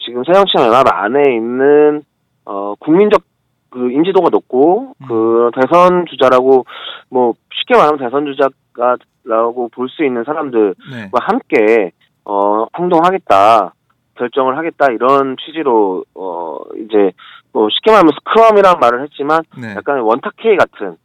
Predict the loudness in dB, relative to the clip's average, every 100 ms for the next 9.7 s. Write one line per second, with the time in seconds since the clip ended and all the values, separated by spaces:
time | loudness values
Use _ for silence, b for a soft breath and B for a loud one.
0 | -20 -20 -20 -12 -8 -4 -2 0 0 -2
1 | -6 -4 -2 -2 -6 -4 -4 -4 -2 0
2 | 0 -2 -2 -6 -12 _ -14 -4 -4 -4
3 | -10 -6 -2 -2 -4 -6 -4 -6 B B
4 | B B -2 -2 0 -2 -2 0 0 0
5 | -2 -2 0 0 -2 _ _ -14 -6 -2
6 | 0 0 -4 0 2 4 2 0 0 2
7 | 2 2 -2 -16 -12 -2 2 2 2 0
8 | 2 0 2 0 0 0 0 -2 -2 -2
9 | -4 -2 -2 0 -4 -6 -12